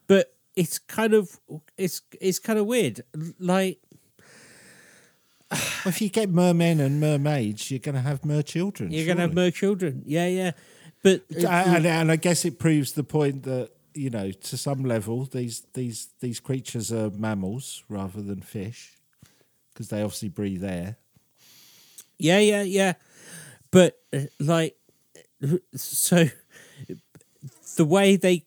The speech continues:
Speaker 1: work out, though, is the front part is a mammal, the back part is not a mammal. <laughs> So, th-, th-, like, and I think that's the weirdest thing about it, is the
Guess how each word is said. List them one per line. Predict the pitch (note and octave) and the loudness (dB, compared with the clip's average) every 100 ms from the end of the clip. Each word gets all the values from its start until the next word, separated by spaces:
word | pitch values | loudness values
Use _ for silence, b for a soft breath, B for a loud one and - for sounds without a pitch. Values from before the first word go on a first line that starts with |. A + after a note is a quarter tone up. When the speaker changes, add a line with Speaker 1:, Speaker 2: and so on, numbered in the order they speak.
| _ | _
Speaker 1:
work | C3 E3 D#3+ D#3 | 0 6 6 6
out, | F3+ F3+ | 0 0
though, | B2+ G2+ G#2+ - | -2 -2 -4 -6
is | C3+ B2 A#2+ - | -4 -2 -2 -4
the | - | -6
front | C#3 - F3+ E3+ | -2 0 0 0
part | E3+ C#3+ | -4 -4
is | B2+ | -2
a | B2 | 0
mammal, | C3 C#3+ A#2 G2+ A2+ | 0 0 0 0 -2
the | A2 G#2+ | -4 -2
back | C3+ B2 - | -2 -2 -6
part | - B2+ A#2+ A2 - - | -6 -2 -2 -4 -8 -8
is | B2 A#2 A2+ B2 - - - - _ _ _ _ - | -4 -2 -2 -6 -8 -10 -12 -18 _ _ _ _ -8
not | B2 D3+ | -4 -2
a | A2 | -2
mammal. | A2 B2+ B2+ - - | -4 -6 -8 -10 -12
<laughs> | - B G3 G#3 G3 - | -12 B -20 -20 -20 -10
So, | - - D3 | -6 0 2
th-, | C3+ C3 C3 C3+ C3 - _ _ C#3 - | 4 4 4 2 0 -4 _ _ -16 -10
th-, | D3+ C3 - | -10 -10 0
like, | D3+ D3+ | 0 2
and | D3+ D3+ | 2 2
I | |
think | D#3 F#3+ D3+ | 4 2 0
that's | D#3+ - | -2 -2
the | D3 | -2
weirdest | D3 D3+ B2 - | 0 0 0 -2
thing | D3+ | -2
about | C3 C#3+ C#3+ C#3+ | -2 0 0 0
it, | G#2+ - | -4 -6
is | B2+ A#2 A2 b b b b b | -4 -4 -6 b b b b b
the | - G#2 C#3 C3 B2+ A#2 B2 | -8 -2 0 0 0 -2 -6